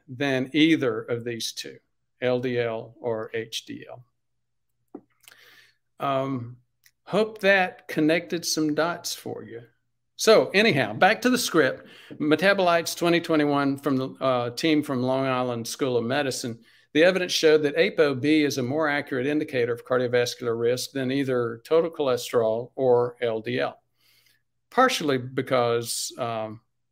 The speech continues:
as we just described, it's much more related to, uh, remnant cholesterol, I D L and V L D L. The Interheart study,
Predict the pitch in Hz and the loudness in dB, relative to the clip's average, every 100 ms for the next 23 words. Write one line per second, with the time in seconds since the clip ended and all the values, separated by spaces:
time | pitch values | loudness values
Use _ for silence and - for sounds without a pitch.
0 | _ - - - _ _ _ _ _ _ | _ -16 -16 -18 _ _ _ _ _ _
1 | _ 135 127 131 127 120 - 117 - - | _ -4 -4 -2 -4 -4 -8 -10 -10 0
2 | 123 117 113 107 123 120 - - 104 - | 2 2 -2 -6 -8 -6 -6 -4 -2 -2
3 | - 135 131 143 120 113 113 113 110 107 | -2 -2 -2 -2 -2 0 0 0 -2 -6
4 | - 113 107 107 110 _ _ _ _ _ | -8 -8 -6 -8 -14 _ _ _ _ _
5 | _ _ _ _ _ _ _ _ _ _ | _ _ _ _ _ _ _ _ _ _
6 | _ _ _ _ _ _ _ 117 113 123 | _ _ _ _ _ _ _ -12 -10 -10
7 | 123 131 131 110 107 - - _ _ _ | -4 0 0 -2 -6 -12 -20 _ _ _
8 | 135 127 - - 98 95 _ 117 113 113 | -6 -6 -6 -8 -8 -10 _ -6 -6 -4
9 | 110 107 107 123 - 113 110 113 123 - | -4 -4 -4 -8 -8 -8 -8 -10 -12 -18
10 | _ _ _ _ _ 123 160 190 113 110 | _ _ _ _ _ -2 -2 0 -2 -4
11 | 104 - - _ _ _ - - - 165 | -8 -10 -16 _ _ _ -20 -14 6 10
12 | 254 330 277 202 143 - - 160 123 101 | 10 10 8 10 10 8 4 8 8 6
13 | 107 | -4